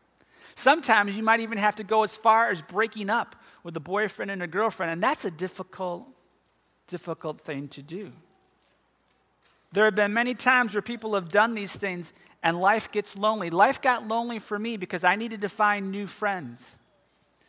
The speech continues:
Now, the good news is, of course, that God brought me, right, these new friends. And God brought me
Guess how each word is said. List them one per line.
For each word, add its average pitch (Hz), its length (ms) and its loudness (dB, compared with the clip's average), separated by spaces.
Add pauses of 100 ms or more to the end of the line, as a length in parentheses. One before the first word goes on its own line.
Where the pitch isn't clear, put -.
(280)
Now, 185 80 4
the 180 80 2
good 277 220 0
news 208 260 -4
is, 175 160 -2
of 170 120 -4
course, 190 260 0
that 165 180 -2
God 190 240 4
brought 190 340 2
me, 135 280 -8 (220)
right, 143 260 -4 (260)
these 165 320 -8
new 156 440 -4 (260)
friends. 131 480 0
And 165 120 -4
God 180 260 6
brought 185 380 4
me 160 280 -6